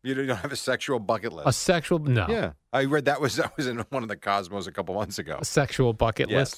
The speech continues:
Speaker 2: list? No. I think I'm, uh, hmm, I was gonna say too old for that, but I, I don't know. I,
Speaker 1: Why?
Speaker 2: I don't know. I, I
Speaker 1: You
Speaker 2: don't
Speaker 1: make it seem like you're seventy-seven.
Speaker 2: Yes.
Speaker 1: You're forty-eight.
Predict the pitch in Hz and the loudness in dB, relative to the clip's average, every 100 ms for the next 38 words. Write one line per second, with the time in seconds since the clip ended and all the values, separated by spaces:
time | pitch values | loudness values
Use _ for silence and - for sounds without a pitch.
0 | - 143 147 127 98 - _ - 139 214 | -8 0 2 2 0 -6 _ 0 2 2
1 | 196 160 147 127 135 127 123 117 113 113 | 4 4 4 2 2 4 4 4 2 -2
2 | 107 71 78 69 62 - - 131 110 98 | -6 -10 -12 -12 -14 -16 -4 -2 0 -2
3 | 123 143 - 127 - 139 139 151 - 175 | -2 0 0 -2 0 0 2 0 0 0
4 | 180 156 123 120 - 151 165 170 131 110 | 2 2 2 2 0 -2 0 2 4 4
5 | 127 104 - _ _ - 208 254 208 143 | 2 -2 -12 _ _ 0 2 4 4 4
6 | 165 - 220 190 285 - 277 277 233 - | 4 6 4 4 0 0 2 2 0 0
7 | - 233 226 220 175 - - 202 214 117 | 2 4 4 4 2 0 4 4 4 2
8 | 85 - _ _ 165 196 - - 240 233 | -2 -8 _ _ -2 0 0 -2 0 2
9 | 220 254 240 - | 0 0 -2 -4